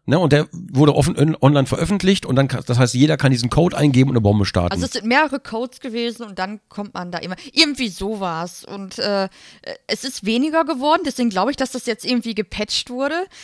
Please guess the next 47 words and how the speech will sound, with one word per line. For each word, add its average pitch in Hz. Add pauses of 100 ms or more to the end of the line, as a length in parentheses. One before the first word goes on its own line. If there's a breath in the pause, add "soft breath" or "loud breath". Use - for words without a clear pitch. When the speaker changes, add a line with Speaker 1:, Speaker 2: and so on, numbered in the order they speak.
(120 loud breath)
Speaker 2:
Es -
ist 262
jetzt 277
immer 302
unten 262
rechts 226
auf 285
der 294
Karte. 277
Ich 254
glaube, 233
das 247
ist 247
um 226
die, 208
ähm, 190
so 196
wie 220
ich 220
das 220
jetzt 202
mitgekriegt 240
hab, 226
um 214
die 196
Scorched -
Queen, 269
also 226
den 214
stärksten -
Gegner 185
im 185
Spiel, 214
Level 208
fünfundneunzig. 226 (400 loud breath)
Ähm, 214 (320)
also 226
unten 269
rechts 240
auf 240
der 214
Karte 226
ist 214
eigentlich 208
immer 196
was 190
los. 160